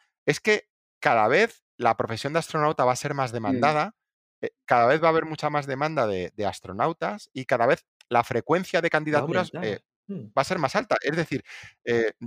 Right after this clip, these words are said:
Speaker 1: no van a pasar los doce, trece años que pasaron desde la convocatoria
Speaker 2: Claro.
Speaker 1: anterior y lo más importante es que creemos que van a seguir ampliando el límite de edad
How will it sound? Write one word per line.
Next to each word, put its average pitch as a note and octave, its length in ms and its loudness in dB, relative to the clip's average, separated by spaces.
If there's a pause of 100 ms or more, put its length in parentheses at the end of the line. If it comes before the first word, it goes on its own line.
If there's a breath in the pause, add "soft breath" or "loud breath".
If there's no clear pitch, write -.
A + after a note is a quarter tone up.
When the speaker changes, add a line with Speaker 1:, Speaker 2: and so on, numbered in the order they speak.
(100)
Speaker 1:
no B2 180 2
van F3 160 6
a F3 80 4
pasar D3+ 300 -2
los C3 200 0
doce, C#3+ 220 -2
trece - 300 -6
años C#3+ 220 -4
que B2+ 100 -6
pasaron C3 340 -4
desde G2+ 200 -4
la F#2 100 -4
convocatoria F#2 440 -4
Speaker 2:
Claro. C3 80 -2
Speaker 1:
anterior C3 400 -2 (360)
y A#2 80 -6
lo A#2+ 80 2
más D3 160 0
importante F3 400 0
es - 80 -6
que D3 120 -2
creemos C3+ 400 2
que - 100 0
van C3 180 4
a D#3 80 2
seguir D3 260 0
ampliando C#3 460 -2
el A2+ 80 -2
límite C3+ 260 -4
de C3+ 120 2
edad D3+ 220 2